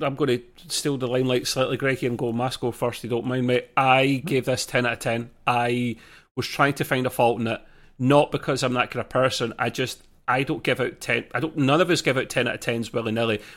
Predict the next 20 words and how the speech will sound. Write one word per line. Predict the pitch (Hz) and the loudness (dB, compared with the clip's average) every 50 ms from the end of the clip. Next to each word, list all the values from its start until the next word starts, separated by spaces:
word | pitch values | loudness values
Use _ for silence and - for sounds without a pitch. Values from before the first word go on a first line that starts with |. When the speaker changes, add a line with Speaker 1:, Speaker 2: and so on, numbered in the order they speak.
| - - | -10 -4
Speaker 1:
We've | - 131 120 127 | -2 0 2 2
only, | 131 143 151 151 151 151 147 147 143 131 | 4 4 4 4 4 4 4 4 4 2
Speaker 2:
Right. | 120 120 - - - - - _ _ - | 0 -2 -6 -12 -20 -20 -20 _ _ 0
Speaker 1:
this | 139 139 - - | 0 0 2 0
will | 165 | 0
be | 135 143 123 | 0 0 0
our | 120 | 0
third | - - 143 131 123 - | 2 2 2 2 2 2
time | - 127 120 123 117 | 2 2 2 2 2
doing | 104 120 113 127 131 | 2 2 2 2 2
it, | 113 110 - - - - _ _ _ _ - | 0 -2 -4 -8 -16 -20 _ _ _ _ 0
um, | 123 117 117 113 117 117 113 117 113 - _ _ - | 2 4 6 6 6 4 2 0 -4 -8 _ _ 0
and | 120 117 113 113 117 117 104 | 2 2 2 2 0 -2 -4
it | 123 120 | -6 -6
doesn't | - 139 120 135 - - | -6 -6 -6 -6 -4 -2
happen | 131 123 - - 131 113 | -2 -2 -2 -2 -2 -2
often | 110 117 - - 120 113 | -2 -2 -2 -4 -4 -4
at | 107 - - | -4 -4 0
all. | 123 117 117 113 113 | 0 2 2 2 0
So | 110 - - 120 113 113 113 | -2 -4 -2 0 0 0 -2